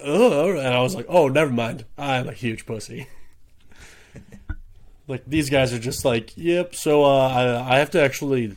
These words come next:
uh, like, take time in between lifting to eat." Like, eating's basically, like, they're like, everyone was like, "Eating's the full-time job."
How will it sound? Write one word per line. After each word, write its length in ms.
uh, 340
like, 180
take 200
time 440
in 180
between 480
lifting 420
to 220
eat." 400
Like, 380
eating's 340
basically, 360
like, 180
they're 100
like, 240
everyone 420
was 100
like, 140
"Eating's 300
the 80
full-time 480
job." 440